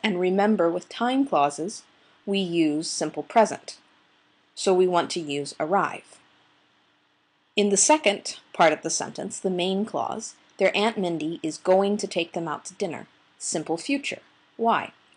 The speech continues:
Because we don't have a specific time here. Now this is a plan made in advance, we can assume,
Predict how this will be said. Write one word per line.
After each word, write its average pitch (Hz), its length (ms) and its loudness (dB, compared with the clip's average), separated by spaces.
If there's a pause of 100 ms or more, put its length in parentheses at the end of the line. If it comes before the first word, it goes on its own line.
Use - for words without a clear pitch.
(260)
Because 233 240 2
we 254 100 2
don't 220 400 4
have 175 100 6
a 180 60 -2
specific - 520 -4
time 262 300 -2
here. - 220 -10 (800)
Now 202 160 8
this 233 240 6
is 269 420 6
a 190 60 4
plan 220 720 2
made 170 200 4
in 165 120 0
advance, 131 540 -2
we 156 80 -4
can 147 160 -4
assume, 139 460 -6